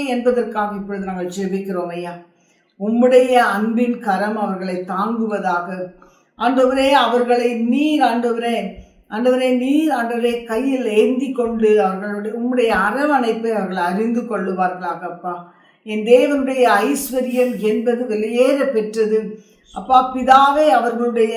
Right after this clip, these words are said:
ஞானத்தினாலே அவர்கள் சம்பாதித்துக் கொள்ளுகின்ற கனம், ஆண்டவரே, அவர்கள், ஆண்டவரே, இந்த பூமியிலே காணப்படுகின்றதான ஒரு உயர்ந்த ஒரு நல்ல ரெகக்னிஷன்,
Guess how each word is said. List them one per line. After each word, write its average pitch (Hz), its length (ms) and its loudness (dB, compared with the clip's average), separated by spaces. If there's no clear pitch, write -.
ஞானத்தினாலே 254 960 2
அவர்கள் 220 320 -2
சம்பாதித்துக் 254 680 0
கொள்ளுகின்ற 226 640 -4
கனம், 196 380 -2
ஆண்டவரே, 285 480 0
அவர்கள், 254 580 2
ஆண்டவரே, 247 380 0
இந்த 226 180 -4
பூமியிலே 262 680 0
காணப்படுகின்றதான 233 1120 -4
ஒரு 202 200 -2
உயர்ந்த 254 540 -2
ஒரு 190 240 0
நல்ல 233 340 -4
ரெகக்னிஷன், 202 840 -6